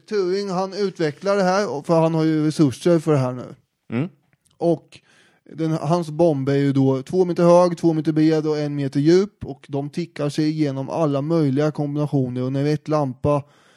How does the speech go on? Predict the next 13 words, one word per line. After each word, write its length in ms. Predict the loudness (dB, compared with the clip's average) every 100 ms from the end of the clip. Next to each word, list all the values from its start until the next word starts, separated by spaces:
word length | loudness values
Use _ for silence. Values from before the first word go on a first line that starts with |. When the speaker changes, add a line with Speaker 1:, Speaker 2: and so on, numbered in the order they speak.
| _ _ -14
Speaker 1:
eh, 160 | -6 -6 -4 -4
eller 180 | -2 -2
när 200 | 0 2
rätt 480 | 2 0 _ -20 -20 -20 -20 _ _ _ _ _ _ _ _ _ _ _ _ _ _ _
kombination 600 | -8 -6 -4 -6 -6 -12 -12
kom 200 | -8 -4
fram, 240 | -2 -2
då 100 | -4
tänds 320 | -4 -4 -4
ju 40 | -4
en 60 |
lampa. 400 | -4 -4 -6 -6 -8 _
Speaker 2:
Mm. 200 | -10 -10